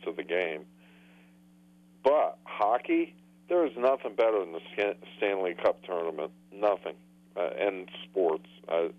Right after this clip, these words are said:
far as I'm concerned. I can put on any game. It doesn't matter who's playing each other. It is flat out exciting. And you don't have to have a dog in the fight, you know, to enjoy watching it, because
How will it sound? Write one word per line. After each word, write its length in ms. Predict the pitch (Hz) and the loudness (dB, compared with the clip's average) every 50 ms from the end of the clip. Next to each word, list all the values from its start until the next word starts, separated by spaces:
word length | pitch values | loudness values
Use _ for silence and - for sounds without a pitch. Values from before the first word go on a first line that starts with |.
| - - - - | -16 -14 -2 2
far 180 | 104 104 101 | 4 4 4
as 60 | 92 85 | 4 2
I'm 220 | 95 95 98 98 | 2 0 0 0
concerned. 480 | 95 - 95 85 - - 92 82 80 78 - - - - - - | -4 -8 -10 -10 -8 -8 -8 -6 -8 -10 -12 -16 -18 -18 -4 0
I 140 | - 110 135 | 2 2 2
can 160 | 139 160 143 | 2 0 -4
put 220 | - - 156 143 123 | -2 0 0 2 2
on 240 | 120 110 101 98 90 | 2 2 0 -2 -4
any 320 | - 101 110 123 143 147 | -4 -4 -2 0 -2 -2
game. 440 | 131 123 113 113 110 107 110 113 113 - - - - - - - - | 0 0 0 0 0 0 -2 -4 -6 -12 -20 -20 -20 -20 -16 -6 -6
It 100 | 98 - | 0 2
doesn't 320 | 117 113 113 98 - 120 110 | 2 2 2 2 -2 -2 0
matter 280 | 113 110 110 101 98 92 - | 2 2 4 4 2 0 -2
who's 200 | 131 135 147 143 - - - | -2 -4 -4 -6 -8 -8 -2
playing 340 | - 131 127 123 113 107 101 | 0 2 2 2 2 2 0
each 240 | 92 87 87 - - | -2 -4 -4 0 2
other. 340 | 95 87 87 90 90 92 95 - - - - - - - - - - - - - - - | 4 4 4 4 2 0 -2 -4 -12 -20 -20 -20 -20 -20 -20 -20 -20 -20 -20 -16 -4 0
It 240 | 123 120 117 - - | 2 2 2 2 0
is 260 | 117 107 98 92 90 90 - - - - | 2 2 2 2 0 -4 -12 -14 -4 0
flat 320 | 110 113 120 120 120 117 | 2 4 6 6 4 4
out 240 | 120 113 113 107 95 | 4 4 4 2 2
exciting. 640 | 92 90 - - - - 87 82 78 76 76 71 73 - - - - - - - - | -2 -6 -12 -6 -2 2 2 2 2 0 -2 -6 -12 -16 -20 -20 -20 -20 -18 -8 -4
And 640 | 87 87 87 90 90 87 87 87 87 87 90 92 95 | 0 0 2 2 2 2 0 0 -2 -6 -12 -4 0
you 140 | 98 110 | 2 4
don't 240 | 120 127 123 123 127 | 4 4 2 2 4
have 180 | 127 120 117 - - | 2 2 2 2 0
to 80 | 107 113 | 2 4
have 200 | 123 120 120 113 | 4 4 4 2
a 60 | 104 | 2
dog 320 | - 113 117 117 117 113 | 2 4 4 4 4 2
in 120 | 113 107 107 | -2 -4 -4
the 60 | 104 98 | -4 0
fight, 300 | - 131 127 113 90 - - - - - - - | 2 2 2 2 2 -2 -6 -12 -20 -20 -10 -8
you 100 | 95 90 | -6 -4
know, 280 | 87 87 98 110 113 - - - - - - - - - - - | -2 -2 -2 -2 -4 -6 -12 -20 -20 -20 -20 -20 -20 -20 -4 0
to 180 | 120 107 104 98 | 2 4 4 2
enjoy 420 | 92 90 87 92 104 107 113 113 113 104 | 0 -2 0 2 4 4 6 6 4 4
watching 580 | 92 98 104 110 120 131 127 - - 95 85 | 4 4 4 4 4 2 2 -2 -6 -6 -4
it, 180 | 87 90 90 - | -4 -4 -4 -4
because 280 | 92 90 - 110 95 | -6 -2 0 0 -2